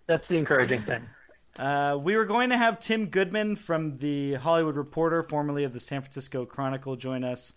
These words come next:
Speaker 2: He has ghosted us very well,
Speaker 1: <laughs>
Speaker 2: very politely. Um, but in any case, we wanted to bring him on to talk about, um, long-running T V shows and why after seven or eight years, they all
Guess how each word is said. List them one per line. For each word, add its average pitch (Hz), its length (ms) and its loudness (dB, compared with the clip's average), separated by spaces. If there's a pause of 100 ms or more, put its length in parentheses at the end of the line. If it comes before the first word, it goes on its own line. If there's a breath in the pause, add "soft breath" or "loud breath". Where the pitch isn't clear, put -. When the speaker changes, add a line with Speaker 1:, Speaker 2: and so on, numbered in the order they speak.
(400 soft breath)
Speaker 2:
He 143 200 -8
has 120 600 -4 (160)
ghosted 135 640 -4 (140)
us 123 340 -4 (640)
very 151 360 0
well, 120 460 -2 (140)
Speaker 1:
<laughs> 190 140 -2
Speaker 2:
very 269 220 0
politely. 131 640 -4 (360 soft breath)
Um, 151 340 2
but 170 100 -4
in 208 40 0
any 247 160 0
case, 160 360 -2 (380 loud breath)
we 165 100 -4
wanted 214 180 2
to 233 60 -2
bring 208 160 0
him 190 100 0
on 175 280 2
to 160 60 -6
talk 160 380 -2
about, 139 640 0
um, 123 540 -4 (100)
long-running 165 520 0
T 151 200 -8
V 240 180 -4
shows 127 400 -2
and 135 100 -6
why 143 180 0
after 147 280 -4
seven 135 500 -4
or 123 140 -4
eight 123 180 -8
years, 151 560 0 (420 soft breath)
they 151 280 2
all 147 580 2